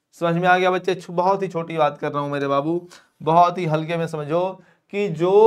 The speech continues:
ऊर्जा तुम्हारी, देखो जितनी एनर्जी तुम्हारी ड्रेन हुई है वही तो तुमने काम किया होगा ना, वही एनर्जी तो हीट के फॉर्म में निकली होगी, सीधी सी तो बात है। बहुत ही हल्की बात बाबू मैं कर रहा हूँ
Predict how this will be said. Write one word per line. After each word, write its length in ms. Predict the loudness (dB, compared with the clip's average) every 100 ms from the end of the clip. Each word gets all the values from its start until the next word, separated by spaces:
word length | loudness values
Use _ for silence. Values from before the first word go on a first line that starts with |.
| 8 6
ऊर्जा 420 | 0 -2 2 2 2
तुम्हारी, 380 | -2 -4 -4 -2
देखो 320 | -2 -4 -8 _ _ _ -8
जितनी 360 | -2 0 0 -2
एनर्जी 380 | -2 -2 -2
तुम्हारी 280 | 0 4 4
ड्रेन 220 | 4 4
हुई 160 | 2 -2
है 60 | -2
वही 180 | -2
तो 80 | -2
तुमने 220 | -4 -6 -4
काम 260 | -4 -2
किया 140 | -2 -2
होगा 180 | -2
ना, 240 | -4 -8 -14 _ _ _ _
वही 280 | 2 4 4 0 -4
एनर्जी 360 | -2 -2 -4
तो 140 | -2 -2
हीट 280 | -2 -2 -4
के 80 | -4
फॉर्म 240 | -6 -6
में 80 | -8
निकली 280 | -6 -4 -4
होगी, 240 | -4 -6
सीधी 220 | -8 -8
सी 80 | -8
तो 120 | -8
बात 240 | -4 -4 -2
है। 240 | -2 -4 _ _ _ _
बहुत 220 | 2 2
ही 40 | 2
हल्की 220 | 0 0
बात 180 | -2 0
बाबू 160 | 0 -2
मैं 100 | -2
कर 120 | -4
रहा 120 | -4
हूँ 260 | -4 -6